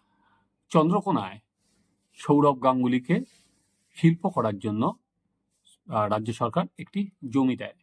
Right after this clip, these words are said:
নশো নিরানব্বই বছরের লিজে মাত্র এক টাকায়।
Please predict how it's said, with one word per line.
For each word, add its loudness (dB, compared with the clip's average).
নশো 2
নিরানব্বই 2
বছরের 0
লিজে 2
মাত্র 0
এক 2
টাকায়। -10